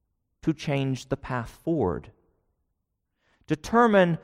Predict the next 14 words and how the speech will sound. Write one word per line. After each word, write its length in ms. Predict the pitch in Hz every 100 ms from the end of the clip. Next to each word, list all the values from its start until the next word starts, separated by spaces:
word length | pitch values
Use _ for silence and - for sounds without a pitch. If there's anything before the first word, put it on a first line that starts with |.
| - -
what 360 | 151 202 -
you 260 | 151 196 226
can 280 | 226 160 117
do 360 | 101 85 73 - _ _ _ _ _ _ _
to 180 | - - -
open 460 | 185 180 170 165
the 100 | 147
door 580 | 131 147 123 101 82 - _ _ _ _ _ _ _
for 120 | -
someone 460 | 135 131 120 107 101
else. 500 | 90 78 - - - _ _ _ _ _ _ _ _ _ _ _ _ _ _ _ _ _ _ _ _ _ _ _ _ _
For 140 | 143
with 260 | 147 156 -
these 400 | 180 208 233